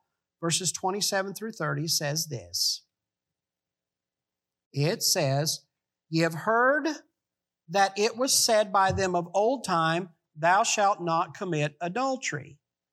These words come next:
But I say unto you that whosoever looketh on a woman to lust after her hath committed adultery with her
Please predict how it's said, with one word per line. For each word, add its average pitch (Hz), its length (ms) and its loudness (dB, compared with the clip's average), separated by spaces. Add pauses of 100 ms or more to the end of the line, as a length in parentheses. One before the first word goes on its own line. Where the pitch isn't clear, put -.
(480)
But 170 260 2
I 170 180 2
say 277 360 2
unto 294 200 -2
you 185 220 0
that 165 240 2
whosoever 214 720 0
looketh 196 460 -2
on 190 180 -2
a 190 80 -2
woman 190 520 -4
to 285 300 -6
lust 151 360 0
after 151 340 -4
her 131 480 -4 (520)
hath 190 260 2
committed 196 380 -2
adultery 180 460 2
with 175 340 -2
her 165 360 0